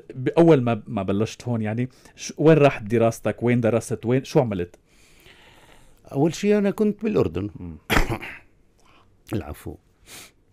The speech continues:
Speaker 2: وكنت، آه، كان عندي دراسة في معهد الثقافة والفنون
Speaker 1: مم.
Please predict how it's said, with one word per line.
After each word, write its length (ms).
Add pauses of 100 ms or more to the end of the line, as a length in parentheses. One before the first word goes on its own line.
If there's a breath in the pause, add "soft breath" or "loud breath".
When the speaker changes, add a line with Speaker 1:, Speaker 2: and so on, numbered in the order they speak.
(280 soft breath)
Speaker 2:
وكنت، 480
آه، 560 (1120)
كان 140
عندي 220
دراسة 440
في 160
معهد 340
الثقافة 540
والفنون 640
Speaker 1:
مم. 180